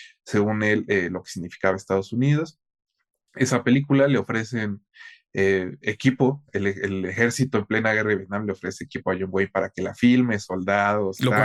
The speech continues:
Speaker 1: tanques.
Speaker 2: tampoco es raro, ¿no?
Speaker 1: Sí, no es raro, pero justo cuando Francis dice, "Bueno, yo quiero hacer mi película"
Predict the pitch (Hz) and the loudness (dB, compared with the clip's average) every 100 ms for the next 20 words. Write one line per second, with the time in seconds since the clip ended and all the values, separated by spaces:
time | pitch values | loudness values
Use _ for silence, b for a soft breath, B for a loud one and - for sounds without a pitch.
0 | 110 110 110 104 113 143 135 110 110 185 | 2 0 0 0 0 -2 -2 -2 -2 -2
1 | - 170 151 147 143 147 160 B B B | 2 4 6 6 6 4 2 B B B
2 | 127 127 160 147 170 131 113 107 - 107 | 2 4 4 2 2 2 2 -6 -10 -2
3 | 123 120 120 117 120 131 127 135 147 135 | -2 0 -2 -2 0 0 2 0 2 2
4 | 131 123 117 95 107 - 110 107 | 0 -8 -8 -8 -8 -6 -4 -4